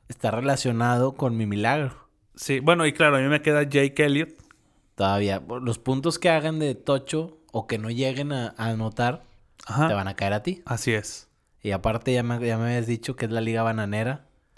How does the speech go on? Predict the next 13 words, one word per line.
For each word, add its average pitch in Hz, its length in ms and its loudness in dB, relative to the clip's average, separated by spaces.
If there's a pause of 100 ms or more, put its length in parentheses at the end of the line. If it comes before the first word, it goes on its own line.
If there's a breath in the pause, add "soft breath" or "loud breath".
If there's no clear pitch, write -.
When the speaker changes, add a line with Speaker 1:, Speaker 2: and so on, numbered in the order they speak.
(340 soft breath)
Speaker 2:
Entonces, 135 440 4
si 151 120 4
llega 139 220 6
a 143 40 2
fallar 147 300 4
un 156 100 2
point 156 260 4
after, 170 580 2
veinte 139 320 2
puntitos 185 760 2
y 135 100 0
a 117 60 4
dormir. 110 420 0